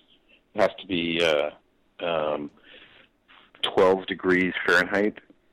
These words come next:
I believe, uh, twelve or eighteen. It's minus eight Celsius, whatever that is in Fahrenheit. Um, and we pick them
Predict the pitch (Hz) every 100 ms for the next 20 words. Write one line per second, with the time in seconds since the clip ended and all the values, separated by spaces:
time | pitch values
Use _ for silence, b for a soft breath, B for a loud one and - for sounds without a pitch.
0 | - 82 87 90 120 123 - _ - 87
1 | 85 80 76 - _ - _ _ - -
2 | 92 98 - 82 90 87 - 95 80 127
3 | 123 127 - 92 92 _ _ - 90 80
4 | - - - 92 80 82 80 73 B B
5 | B 90 82 80 - 71 - 82 78 80
6 | 73 - _ _ b b b _ - 82
7 | 76 76 76 71 _ _ _ 90 82 85
8 | - 107 - 85